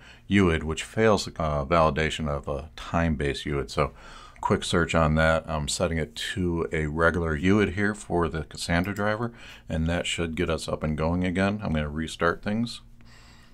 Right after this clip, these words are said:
So I'm gonna stop Spring application, come over here.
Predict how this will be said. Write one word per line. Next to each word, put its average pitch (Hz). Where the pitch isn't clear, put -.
So -
I'm 71
gonna 71
stop -
Spring 104
application, 90
come 101
over 92
here. 87